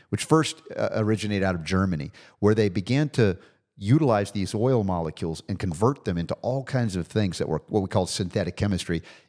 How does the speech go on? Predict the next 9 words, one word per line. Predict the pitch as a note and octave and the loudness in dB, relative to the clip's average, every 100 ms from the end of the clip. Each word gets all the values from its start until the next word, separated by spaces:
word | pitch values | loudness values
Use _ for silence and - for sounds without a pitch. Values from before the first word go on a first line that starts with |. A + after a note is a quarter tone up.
| - | -4
into | A#2 | 0
things | A2+ A2+ F#2+ | 0 0 0
we | G2+ | 0
never | G#2+ F#2 | 0 0
had | F#2 F2 | -2 -2
before, | D#2 E2 | -4 -4
like | D2+ - | -4 -4
plastics, | - F2 D#2+ - - - - _ _ _ - | -2 -2 -2 -8 -12 -14 -18 _ _ _ -4
uh, | E2 | -2